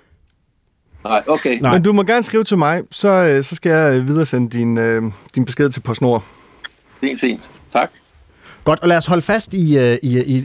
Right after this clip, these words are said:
Speaker 2: i, øh, i, nu hvor vi er ved tematikken, det her med at sende, øh, sende breve og så videre. Vi har også en Therese, som ringer fra, øh, Svendborg af. Velkommen til, Therese.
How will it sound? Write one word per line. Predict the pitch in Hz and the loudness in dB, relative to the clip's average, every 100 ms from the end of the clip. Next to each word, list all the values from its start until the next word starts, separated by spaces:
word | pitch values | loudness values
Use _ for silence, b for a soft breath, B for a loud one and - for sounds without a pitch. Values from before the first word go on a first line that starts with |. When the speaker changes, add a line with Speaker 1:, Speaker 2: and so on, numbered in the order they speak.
| 139 | -4
Speaker 2:
i, | 120 117 | -4 -4
øh, | 110 - | -6 -8
i, | 117 | -8
nu | 117 139 | -6 -4
hvor | 135 | -4
vi | 127 135 | -2 0
er | 139 | 0
ved | 160 | -4
tematikken, | - 135 120 - 160 165 127 | -2 -2 -2 -2 -4 -4 -4
det | 131 | -4
her | 131 | -2
med | 123 131 | -2 -2
at | 120 | -4
sende, | - 117 107 | -2 0 0
øh, | 104 | -2
sende | - 117 | -2 -4
breve | 113 117 | 0 -2
og | 135 | -2
så | 123 | -4
videre. | 117 120 120 | -2 -2 -2
Vi | |
har | 120 135 | 0 0
også | 185 202 | 0 -2
en | 180 | -4
Therese, | 143 131 165 - | -4 -4 -4 -8
som | 139 123 | -6 -4
ringer | 113 143 | -4 -6
fra, | - - 107 B B B B 143 | -6 -4 -4 B B B B 0
øh, | 127 113 107 104 110 120 - - 127 | 2 2 0 -2 -6 -10 -12 -14 -14
Svendborg | - 208 254 170 123 | 0 2 2 2 2
af. | 131 | 0
Velkommen | 190 196 190 | -2 -4 -4
til, | |
Therese. | 170 170 | -6 -6